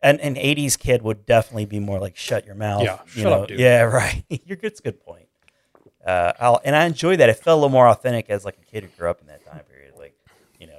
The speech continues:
Speaker 1: you, you would be a little more, like, smart ass
Speaker 2: Yeah.
Speaker 1: to your friends. <laughs> I mean, you know, if you can't be a smart ass to your friends, come on. Um, talk about the scares real quick in the, in,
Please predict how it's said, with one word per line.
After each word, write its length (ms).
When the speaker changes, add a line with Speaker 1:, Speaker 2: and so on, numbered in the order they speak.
Speaker 1:
you, 240
you 180
would 220
be 120
a 60
little 180
more, 340
like, 180
smart 380
ass 280
Speaker 2:
Yeah. 180
Speaker 1:
to 100
your 140
friends. 720
<laughs> 20
I 60
mean, 120
you 220
know, 120
if 80
you 60
can't 200
be 60
a 60
smart 240
ass 200
to 60
your 100
friends, 500
come 100
on. 140
Um, 340
talk 200
about 180
the 80
scares 440
real 140
quick 180
in 80
the, 140
in, 160